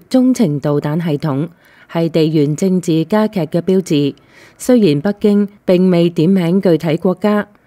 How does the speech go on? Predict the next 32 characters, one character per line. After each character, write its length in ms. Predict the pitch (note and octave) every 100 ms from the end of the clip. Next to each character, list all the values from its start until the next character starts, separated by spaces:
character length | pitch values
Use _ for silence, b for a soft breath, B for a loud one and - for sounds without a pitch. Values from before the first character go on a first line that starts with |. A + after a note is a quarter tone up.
| b b
但 260 | F3+ F3
眾 220 | E3 F3+ F#3
所 180 | D#3
周 220 | D3+ G3 F#3+
知， 320 | G#3 G3 F3+ b b
美 240 | F#3 F3+
國 240 | F#3 G3 F3
去 140 | G3+ G3
年 340 | E3 D3 D3 - b -
喺 200 | D3+ F#3
美 240 | F3+ D3+
菲 280 | F#3 B3 A#3+
戰 280 | B3 G3 F3+
後 200 | E3+ E3+
防 260 | E3 C#3
疫 80 | D#3
條 320 | D#3 E3 D3
約 180 | D3 E3+
年 240 | D#3+ D3+ C#3+
度 300 | D3+ D#3 D#3
聯 300 | D#3+ D#3 D3+
合 160 | D3+ E3 D#3
演 260 | D3+ D#3+
習 160 | F#3 D#3+
中， 280 | - G3 F#3+ B B B
喺 160 | D#3
菲 140 | E3 A3
律 80 | G3
賓 260 | G#3+ A3
部 160 | G3+ D#3+
署 140 | D3+ D#3+
咗 360 | D3+ C3+ D3+